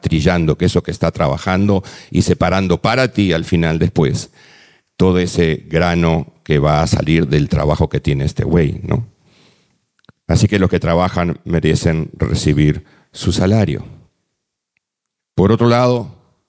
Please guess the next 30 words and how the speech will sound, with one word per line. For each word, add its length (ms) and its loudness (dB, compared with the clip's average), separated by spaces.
tu 100 -2
comunidad 400 0
de 100 2
fe, 280 -2
si 160 -4
quiere 260 -2
cumplir 500 0
bien 340 2
la 80 -2
gran 240 0
comisión 560 2
de 140 -2
llegar 520 0
a 100 -4
otras 340 2
personas 380 0
con 140 -2
el 60 0
evangelio, 480 2
necesita 340 2
tener 240 0
recursos 360 0
suficientes 520 0
para 200 0
sostener 440 -2
gastos 320 0
materiales 640 0
y 40 2
de 120 4
servicios, 880 2